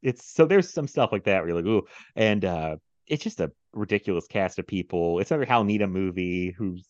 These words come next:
you know, I mean, I, I, again, I can't even be mad. I'm sure they just took money from the studio and was like, "Let's go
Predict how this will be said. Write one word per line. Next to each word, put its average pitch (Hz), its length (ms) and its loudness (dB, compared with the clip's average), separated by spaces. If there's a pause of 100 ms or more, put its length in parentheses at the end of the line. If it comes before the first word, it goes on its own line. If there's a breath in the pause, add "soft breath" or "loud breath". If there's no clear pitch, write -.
you 117 80 -6
know, 87 120 -6 (260 soft breath)
I 143 100 -10
mean, 151 200 -4 (200)
I, 147 140 -4 (120)
I, 151 220 -10
again, 139 420 2
I 185 60 -4
can't 190 240 0
even 98 140 2
be 90 40 -8
mad. 95 280 0
I'm 143 100 -2
sure 160 160 -4
they 123 120 0
just 101 120 -2
took - 180 2
money 101 140 2
from 95 80 -6
the 90 60 -4
studio 101 220 -4
and - 20 -2
was 95 80 -8
like, 104 100 -10
"Let's 123 140 -4
go 90 320 2